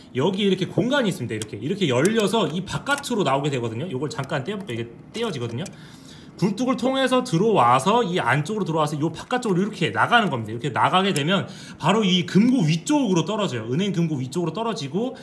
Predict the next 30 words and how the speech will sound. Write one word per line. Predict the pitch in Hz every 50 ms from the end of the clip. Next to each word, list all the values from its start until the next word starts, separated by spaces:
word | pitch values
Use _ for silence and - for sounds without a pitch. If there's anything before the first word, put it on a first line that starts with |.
| - - -
이제 | - 143
이 | 151 151 160 185
안쪽을 | 135 123 131 165 196 196 240 247 214 233 190
이렇게 | 156 156 165 - 170 139
열면 | 123 123 131 127 156 208 180
이 | 147 160 156
안에 | 117 113 131 170 185 175 170 170
이제 | 151 147 143
뭐 | 131 131
돈다발 | - - 165 190 240 233 214 190 170
쌓여 | 175 220 226 233 208 180
있고 | - - 180
막 | 170 156 131
이제 | 120 123
금고로 | 120 - 180 214 262 277 302 262 180
들어갈 | 170 170 165 165 165
수 | 156 - 165 160
있는 | 147 147 139 127
창고가 | - 240 247 240 226 170 135
있습니다. | 123 - 135 127 120 104 107 92 - - - - - - - - -
근데 | - 214 254 269 254 208 226 226 160 113 - - - - -
자, | - 165 143
여기서 | 127 156 226 220 - 233 165
포인트가 | - 277 277 220 240 180
있어요. | 135 123 123 113 98 - - - - - - -
아까 | - - - -
제가 | 170 208 196
세탁소 | 202 277 294 - 320 - - 247
얘기를 | 220 196 165 180 156 151 147
했잖아요. | 180 196 - 202 175 135 120 131 196 -